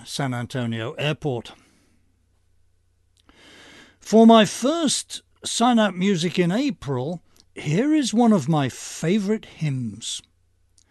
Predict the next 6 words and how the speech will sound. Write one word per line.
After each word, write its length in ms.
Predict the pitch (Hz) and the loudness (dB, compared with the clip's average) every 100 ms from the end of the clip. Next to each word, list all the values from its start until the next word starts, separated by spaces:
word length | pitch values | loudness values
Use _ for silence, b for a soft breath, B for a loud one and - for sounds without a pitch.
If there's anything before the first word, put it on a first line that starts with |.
| b b b b b | b b b b b
It 140 | 180 | 4
always 580 | 196 240 269 254 269 - | 8 8 6 2 0 -2
comes 400 | - 233 233 - | 0 2 2 0
to 120 | - | 2
mind 540 | 220 214 147 113 107 101 | 2 4 2 -2 -6 -4
when 560 | 127 135 120 117 120 | 0 2 2 -2 -6